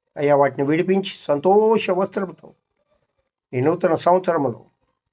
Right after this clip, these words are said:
బిడ్డలకు ధరింపచేయమని యేసు నామం పేరిట వేడుకొంచున్నా తండ్రి. ఆమేన్. తండ్రి అయిన దేవుని నుండి, కుమారుడైన యేసుక్రీస్తు నుండి, పరిశుద్ధాత్మ అన్యోన్య నిత్య సహవాసము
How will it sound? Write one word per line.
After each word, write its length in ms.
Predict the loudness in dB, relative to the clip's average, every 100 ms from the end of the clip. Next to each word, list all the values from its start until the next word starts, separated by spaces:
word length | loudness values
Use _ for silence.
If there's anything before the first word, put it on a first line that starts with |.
| _ _ _ _ _ -6
బిడ్డలకు 400 | -2 2 2 0
ధరింపచేయమని 1040 | 0 2 2 0 -2 -2 -4 -4 -8 -14 _ _ _ _ _ -4
యేసు 420 | 2 2 2 0
నామం 220 | 2 2 0
పేరిట 240 | -4 -4
వేడుకొంచున్నా 680 | -4 -4 -6 -10 -8 -8 -8
తండ్రి. 440 | -8 -10 -10 -16 _ _ _ _ -4
ఆమేన్. 380 | -2 0 -2 -6 _ _ _ _ _ _ _ _
తండ్రి 220 | 0 2
అయిన 140 | 2 2
దేవుని 380 | 2 4 4 4
నుండి, 240 | 4 4 2 0 -2
కుమారుడైన 520 | 2 2 2 0 0
యేసుక్రీస్తు 760 | -2 -4 -8 -6 -6 -6 -6
నుండి, 360 | -4 -4 -6 -8 -12 _ _ _ _ _ _ -2
పరిశుద్ధాత్మ 760 | -2 -2 -4 0 2 2 2
అన్యోన్య 340 | 2 4 2 2
నిత్య 320 | 0 -2 -4
సహవాసము 640 | -2 -2 -2 -4 -8 -20